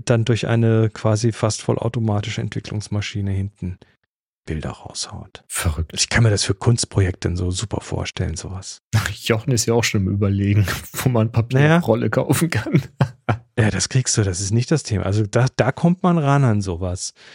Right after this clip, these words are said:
Speaker 1: Wenn du mal guckst im Hintergrund hier bei den Bildern, hat er ja irgend-, überall alles voll mit Testprints und so weiter. Ist schon, ist wild. Ist ziemlich wild. Tja.
Speaker 2: Cool.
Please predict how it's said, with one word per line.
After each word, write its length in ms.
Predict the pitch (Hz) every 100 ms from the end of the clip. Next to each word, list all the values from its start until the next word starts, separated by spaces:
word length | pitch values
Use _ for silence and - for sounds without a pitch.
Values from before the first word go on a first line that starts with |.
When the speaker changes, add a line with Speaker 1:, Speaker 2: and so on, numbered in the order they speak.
| -
Speaker 1:
Wenn 100 | -
du 60 | 113
mal 120 | 110
guckst 240 | - 147 -
im 80 |
Hintergrund 540 | 104 127 135 107 110 110
hier 120 | 107
bei 140 | 101
den 160 | 104 104
Bildern, 480 | 110 127 123 104 101 95
hat 140 | 98
er 60 | 107
ja 60 | 101
irgend-, 260 | 113 113
überall 540 | - 120 113 - 110 107
alles 280 | 110 110
voll 320 | - - 113 113
mit 220 | 113 -
Testprints 800 | 120 113 - _ - 120 113 -
und 220 | - 113
so 140 | 110 101
weiter. 360 | 101 113 113 - _ - - - - _ _ _ _ _ _ _ _ _ _ - -
Ist 240 | - -
schon, 460 | - 82 78 - _
ist 220 | - 147 123
wild. 420 | 107 95 - - _ _ _ _ _ _
Ist 220 | - 110 -
ziemlich 340 | 107 90 -
wild. 400 | - - - - _ _ _ _ _ _ _ _ _ _ _ _ _ _ _ _ _ _ _
Tja. 320 | - 92 78 76 _ _ _ _ - -
Speaker 2:
Cool. 320 | 90 78 78